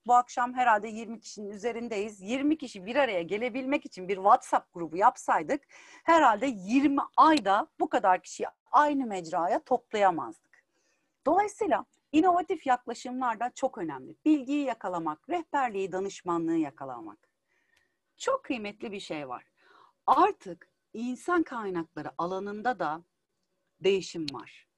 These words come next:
dönüşüm var. İnsanı bir kaynak olarak değil, bir varlık olarak ele alıyor. Geçenlerde, e, çok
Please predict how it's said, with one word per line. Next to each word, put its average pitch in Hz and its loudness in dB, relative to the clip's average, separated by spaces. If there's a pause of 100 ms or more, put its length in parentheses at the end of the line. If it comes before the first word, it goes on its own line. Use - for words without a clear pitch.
(180)
dönüşüm 160 -4
var. 120 -16 (360)
İnsanı 262 -6
bir 247 -6
kaynak 165 -6
olarak 147 -8
değil, 214 -8 (360)
bir 277 4
varlık 202 2
olarak 151 -8
ele 131 -12
alıyor. 117 -12 (500)
Geçenlerde, 311 2 (160)
e, 233 4
çok - 2